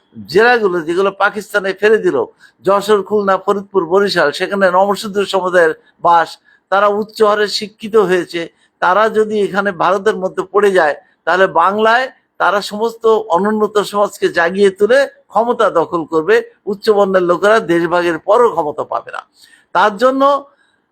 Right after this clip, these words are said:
গান-, এ, এ, জিন্না কিন্তু চায়নি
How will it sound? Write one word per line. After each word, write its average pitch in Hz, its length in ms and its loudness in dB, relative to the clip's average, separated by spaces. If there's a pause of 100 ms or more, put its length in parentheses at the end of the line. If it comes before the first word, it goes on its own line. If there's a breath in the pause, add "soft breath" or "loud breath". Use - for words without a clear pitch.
(240)
গান-, 196 280 0
এ, 196 140 -2
এ, 196 80 2 (800)
জিন্না 262 400 2
কিন্তু 269 340 -2 (240)
চায়নি 240 440 2